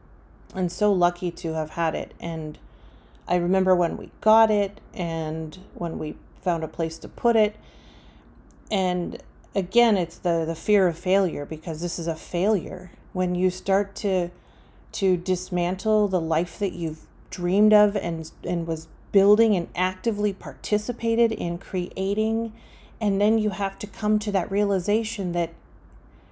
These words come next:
it's not a real life. It was not a happy life. It was not a happy home.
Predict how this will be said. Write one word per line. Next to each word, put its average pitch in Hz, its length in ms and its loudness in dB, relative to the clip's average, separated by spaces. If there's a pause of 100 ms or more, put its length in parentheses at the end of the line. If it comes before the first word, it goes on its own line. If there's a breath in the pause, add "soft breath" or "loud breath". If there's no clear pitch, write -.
(520 soft breath)
it's 214 260 0
not 202 300 4
a 226 80 6
real 160 220 -2
life. - 380 -8
It 202 140 0
was 202 180 2
not 185 300 2
a 220 60 6
happy 165 400 -8
life. 156 320 -2
It - 80 -10
was 165 160 -6
not 170 260 0
a 202 60 -2
happy 170 360 -6
home. 160 400 -8